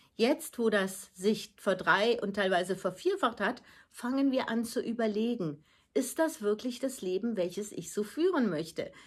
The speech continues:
Es sind Grundsatzgedanken, die jetzt plötzlich auftauchen. Und ich denke, es ist nicht schlecht. Und einige werden sagen, „Ja, aber ich habe keine Wahl.“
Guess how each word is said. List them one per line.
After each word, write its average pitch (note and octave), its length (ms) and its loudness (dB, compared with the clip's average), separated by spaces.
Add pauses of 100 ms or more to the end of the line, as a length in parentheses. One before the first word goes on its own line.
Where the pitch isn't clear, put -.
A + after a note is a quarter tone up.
(180)
Es A#3+ 220 0
sind D4 220 2
Grundsatzgedanken, G#3+ 1300 0 (240)
die G#3+ 120 2
jetzt D#3+ 320 2
plötzlich D#3+ 560 -2
auftauchen. D3+ 680 -8 (760)
Und B3 340 2 (400)
ich A#3 200 -4
denke, G3 360 2
es - 120 -10
ist - 240 -6
nicht A#3+ 180 -2
schlecht. - 380 0
Und F3+ 100 -4
einige G#3+ 320 0
werden A3 220 0
sagen, G#3+ 280 2
„Ja, G#3 180 2
aber G3+ 200 -2
ich - 140 -10
habe A#3 280 0
keine F#3+ 360 -2
Wahl.“ G3 320 2